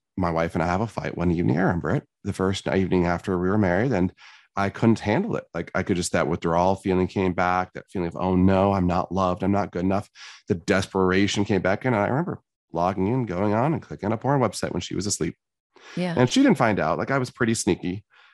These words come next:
Speaker 1: And it was probably a couple years before she found out that I had started doing porn again.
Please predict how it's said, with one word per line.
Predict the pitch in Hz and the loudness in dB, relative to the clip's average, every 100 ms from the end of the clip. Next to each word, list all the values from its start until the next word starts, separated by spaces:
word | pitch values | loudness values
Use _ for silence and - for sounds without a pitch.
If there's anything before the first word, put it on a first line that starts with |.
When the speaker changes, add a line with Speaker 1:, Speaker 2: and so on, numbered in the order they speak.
| _ - | _ 0
Speaker 1:
And | 113 117 | 2 4
it | 190 | 2
was | 269 247 - - | -2 -6 -8 -8
probably | - 123 131 | -2 0 0
a | 110 | 0
couple | - - 117 | 0 -2 -2
years | 107 85 92 87 90 - - - _ - | -2 -2 -2 -2 -4 -10 -14 -16 _ -10
before | 92 85 82 | 0 0 2
she | 80 | -2
found | 78 78 78 | 0 0 2
out | 73 - - | 0 -2 -6
that | 87 | -4
I | 85 | -2
had | 80 | -2
started | - 78 | -4 -4
doing | 78 76 | -2 -4
porn | - 65 | -2 -4
again. | 71 - 80 | -4 -10 -14